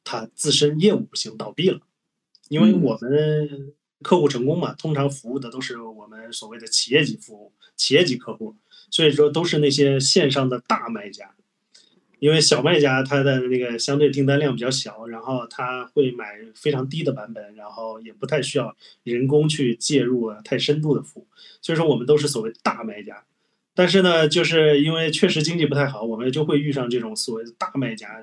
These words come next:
Speaker 1: 流水特别高的卖家，然后他会说：“哎，我因为我生意不太好了，我今年的可能业务量是不行了，或者是甚至就是说我直接关闭了。”都是比较常见的现在。
Speaker 2: 嗯。
Speaker 1: 那在这种情况下，其实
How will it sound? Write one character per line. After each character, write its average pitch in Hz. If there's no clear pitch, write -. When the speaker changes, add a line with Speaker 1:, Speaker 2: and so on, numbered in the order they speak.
Speaker 1:
流 131
水 131
特 165
别 117
高 110
的 104
卖 113
家， 104
然 120
后 120
他 139
会 131
说 120
：“哎， 117
我 117
因 117
为 123
我 107
生 131
意 127
不 117
太 127
好 110
了， 107
我 117
今 139
年 131
的 131
可 110
能 120
业 131
务 127
量 127
是 117
不 117
行 110
了， 107
或 131
者 113
是 113
甚 143
至 107
就 110
是 107
说 110
我 107
直 117
接 117
关 120
闭 123
了。” 107
都 160
是 101
比 113
较 123
常 -
见 113
的 -
现 -
在。 101
Speaker 2:
嗯。 -
Speaker 1:
那 165
在 175
这 202
种 160
情 135
况 135
下， 135
其 143
实 131